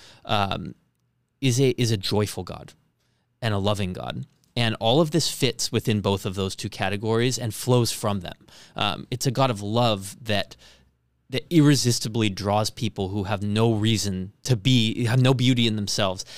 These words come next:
He just overflows in love to create us, to rescue us, to draw us to himself, to open our eyes, to give us a new heart, and then to hold on to us to the very end. Um, and so i-,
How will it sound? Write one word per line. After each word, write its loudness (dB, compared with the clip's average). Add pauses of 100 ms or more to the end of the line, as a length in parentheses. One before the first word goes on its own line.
He 2
just -2
overflows 2
in -2
love -4 (220)
to -2
create 0
us, 0 (240)
to -6
rescue 0
us, 0
to -6
draw 0
us -2
to -4
himself, -2
to -16
open -2
our 2
eyes, -2
to -14
give 0
us 0
a 0
new 0
heart, -2 (260)
and 0
then 0
to -8
hold 0
on -6
to -8
us -6 (240)
to -6
the -4
very -2
end. -8 (260)
Um, -6 (260)
and -4
so 0 (640)
i-, -8